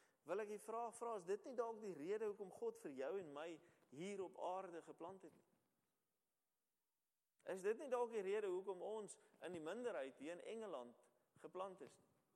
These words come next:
Om bome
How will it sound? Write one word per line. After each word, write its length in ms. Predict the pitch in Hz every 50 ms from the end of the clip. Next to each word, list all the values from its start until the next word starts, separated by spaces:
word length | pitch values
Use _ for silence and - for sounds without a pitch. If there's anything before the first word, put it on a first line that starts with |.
| _ _ _ _ _ _ _ _ _ _ _ _ _ _ _ _ _ _ _ _ _ _ _ _ _ _ _ _ _ _ _ _ _ _ _ _ _ _ _ _ _ _ _ _ _ _ _ _ _ _ _ _ _ _ _ _ _ _ _ _ 120 147
Om 140 | 160 143 127
bome 320 | 135 151 185 214 233 240